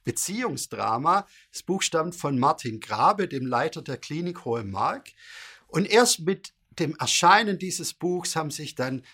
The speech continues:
auch Leute wie zum Beispiel Michael Diener und andere öffentlich dazu bekannt, dass sie die klassisch evangelikalen Positionen in der Sexualethik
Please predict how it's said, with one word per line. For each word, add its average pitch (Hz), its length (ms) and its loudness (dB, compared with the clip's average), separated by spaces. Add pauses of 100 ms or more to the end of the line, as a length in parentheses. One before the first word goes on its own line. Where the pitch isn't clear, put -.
auch - 220 -10
Leute 147 540 -2
wie 175 140 -8
zum 143 220 -8
Beispiel 135 360 -2
Michael 127 480 -2
Diener 170 320 -2
und 131 120 -6
andere 180 640 -4 (260)
öffentlich 185 640 0
dazu 147 320 -8
bekannt, 156 600 -6 (300)
dass 117 200 -6
sie 107 100 -12
die 107 180 -12
klassisch 180 580 -6
evangelikalen 135 840 -6
Positionen 127 640 -6
in 113 160 -16
der 113 100 -8
Sexualethik 107 1160 -8